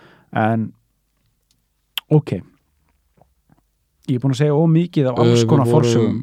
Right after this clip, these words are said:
Speaker 2: við vorum hérna
Speaker 1: Hvar erum
Speaker 2: bara,
Speaker 1: við?
Speaker 2: það er verið að taka upp plötuna.
Speaker 1: Við erum bara í Lagos, já. Þú veist, við erum bara í Lagos.
Speaker 2: Svo ég verð bara að segja, með hvernig lagið hljómar, það er
Speaker 1: Já.
Speaker 2: ótrúlegt að það sé svona gert við svona báskilyrði eins og,
Speaker 1: Já, já,
Speaker 2: en
Speaker 1: já.
Speaker 2: þeir hafa náttúrulega bætt eitthvað úr þessu.
Speaker 1: Já.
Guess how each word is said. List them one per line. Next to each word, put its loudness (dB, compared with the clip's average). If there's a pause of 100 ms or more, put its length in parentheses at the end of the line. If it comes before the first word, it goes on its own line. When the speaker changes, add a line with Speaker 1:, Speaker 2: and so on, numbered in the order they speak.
Speaker 2:
við -4
vorum -2
hérna -4 (380)
Speaker 1:
Hvar -2
erum 2
Speaker 2:
bara, 0
Speaker 1:
við? -6
Speaker 2:
það 0
er 2
verið -2
að -6
taka -2
upp -8
plötuna. -6
Speaker 1:
Við -2
erum 4
bara 0
í 0
Lagos, -4
já. -8
Þú -12
veist, -6
við -2
erum 0
bara 2
í 0
Lagos. -4 (160)
Speaker 2:
Svo -4
ég 4
verð 0
bara 0
að -2
segja, 0
með 0
hvernig -2
lagið 0
hljómar, -4
það -18
er -6
Speaker 1:
Já. 0
Speaker 2:
ótrúlegt -4
að -6
það -8
sé -4
svona -4 (180)
gert -6
við -4
svona -4 (120)
báskilyrði -4
eins -4
og, 0
Speaker 1:
Já, -4
já, -2
Speaker 2:
en -6
Speaker 1:
já. -4
Speaker 2:
þeir 0
hafa 2
náttúrulega -4
bætt -4
eitthvað -4
úr -2
þessu. -8 (120)
Speaker 1:
Já. -2